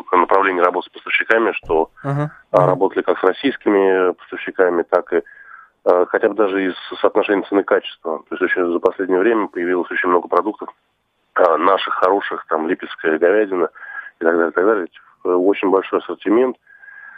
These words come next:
Speaker 1: И мраморная говядина, и много сыров, и много чего ещё. И действительно, м, то есть сильно было дешевле, чем та же Франция, чем та же Италия. И понятно, что
Speaker 2: Мгм.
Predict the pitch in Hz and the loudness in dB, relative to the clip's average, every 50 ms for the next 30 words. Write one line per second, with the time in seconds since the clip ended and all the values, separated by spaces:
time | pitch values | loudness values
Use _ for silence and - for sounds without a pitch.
0 | - - _ - 92 90 92 113 127 123 117 110 107 107 98 95 101 98 101 98 | -20 -12 _ -2 2 2 4 4 4 4 2 2 2 2 2 2 2 2 2 0
1 | 95 87 87 90 87 87 87 87 90 87 87 82 82 - - - - 92 113 123 | 0 -2 -6 -6 -4 -2 -2 -2 0 0 0 0 -2 -10 -10 -6 0 2 2 2
2 | 113 - _ _ _ _ 92 87 87 87 85 87 87 87 85 85 85 - 87 82 | 2 -2 _ _ _ _ -8 -6 -6 -4 -2 0 0 0 -2 -2 -8 -8 -8 -8
3 | 80 76 - - - - 131 123 120 117 101 82 87 95 87 85 87 87 85 87 | -8 -6 -2 -2 0 2 4 4 4 2 0 -2 -4 -6 -6 -6 -10 -10 -12 -12
4 | - - 113 - - 92 87 87 87 85 82 85 82 80 80 80 80 80 82 _ | -4 -4 -4 -4 -2 -2 0 2 2 2 2 2 0 -2 -4 -4 -6 -6 -8 _
5 | _ - 92 - - _ - - - 107 104 95 87 87 92 90 85 - 85 - | _ -6 -6 -6 -6 _ -4 -2 0 2 2 0 2 0 -2 -2 -2 -2 -4 -2
6 | - 104 95 87 82 - - 85 80 78 - 85 80 73 - - 98 101 95 90 | 0 0 -2 -2 -4 -2 0 0 0 2 0 -2 -2 -2 -2 0 2 2 2 0
7 | - - 80 - - 82 78 - 85 80 82 82 - _ 78 73 73 76 67 - | -4 -12 -14 -10 -8 -10 -4 -4 -2 0 0 -2 0 _ -2 0 0 -2 -6 -8
8 | _ - - - - - - - - - _ _ - 98 - - 92 98 107 107 | _ -20 -20 -20 -20 -20 -20 -20 -20 -20 _ _ -10 -4 0 2 2 2 2 2
9 | 107 87 - _ - 92 87 127 123 123 123 110 95 98 90 82 80 | -2 -6 -8 _ 0 0 0 0 -4 -6 -6 -8 -10 -14 -14 -16 -16